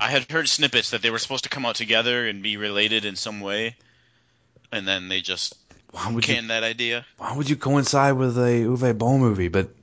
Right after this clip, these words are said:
Speaker 2: yeah, b-, beside the point. So yeah, I did play this game originally on the Xbox three sixty whenever it first came out, and I've said it a bunch of times,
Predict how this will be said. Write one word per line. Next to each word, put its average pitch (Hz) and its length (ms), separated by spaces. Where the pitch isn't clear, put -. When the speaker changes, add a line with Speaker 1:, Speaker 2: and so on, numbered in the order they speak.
Speaker 2:
yeah, 110 340
b-, 120 160
beside 117 400
the 101 60
point. 98 320
So 113 220
yeah, 113 220
I 143 140
did 147 220
play 143 160
this 127 160
game 107 340
originally 90 480
on 92 160
the 87 100
Xbox - 420
three 90 100
sixty 90 400
whenever 98 220
it 90 60
first - 280
came 104 240
out, 92 300
and 127 140
I've 135 120
said 170 280
it - 240
a 113 60
bunch 123 340
of - 80
times, 127 720